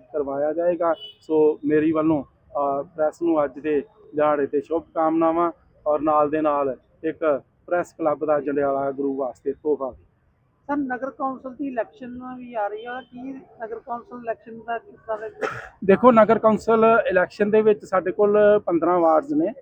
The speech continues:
Speaker 1: ਔਰ ਸਾਡੀ, ਅਹ, ਬੜੇ ਵਧੀਆ ਜੰਡਿਆਲੇ ਦੇ ਸੂਝਵਾਨ ਲੋਕ ਨੇ। ਅਹ, ਸਾਡੇ, ਅਹ, ਕੋਈ ਇਹੋ ਜਿਹੀ ਗੱਲ ਨਹੀਂ ਹੈਗੀ। ਅਸੀਂ ਸਾਰੇ ਹੀ ਆਪਣੇ, ਅਹ, ਹਿੰਦੂ, ਸਿੱਖ,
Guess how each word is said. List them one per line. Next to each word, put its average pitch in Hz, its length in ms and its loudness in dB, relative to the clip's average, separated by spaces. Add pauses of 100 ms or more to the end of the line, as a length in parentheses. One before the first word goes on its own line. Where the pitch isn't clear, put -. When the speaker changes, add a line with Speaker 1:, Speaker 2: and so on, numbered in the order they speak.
(400)
Speaker 1:
ਔਰ 160 180 0 (680)
ਸਾਡੀ, 185 480 -2
ਅਹ, 170 380 -4
ਬੜੇ 175 300 -2
ਵਧੀਆ 185 580 4
ਜੰਡਿਆਲੇ 156 480 2
ਦੇ 160 240 -2
ਸੂਝਵਾਨ 160 580 0
ਲੋਕ 147 340 2
ਨੇ। 175 220 2 (400)
ਅਹ, 147 340 -2
ਸਾਡੇ, 156 520 -2
ਅਹ, - 580 -4
ਕੋਈ 170 260 0 (100)
ਇਹੋ 170 460 -4
ਜਿਹੀ 170 180 -6
ਗੱਲ 147 200 2
ਨਹੀਂ 170 180 2
ਹੈਗੀ। 165 320 -2 (300)
ਅਸੀਂ - 180 -2
ਸਾਰੇ 165 360 2
ਹੀ 202 220 2
ਆਪਣੇ, 170 440 0
ਅਹ, - 800 -2
ਹਿੰਦੂ, 156 400 -2
ਸਿੱਖ, 170 380 -8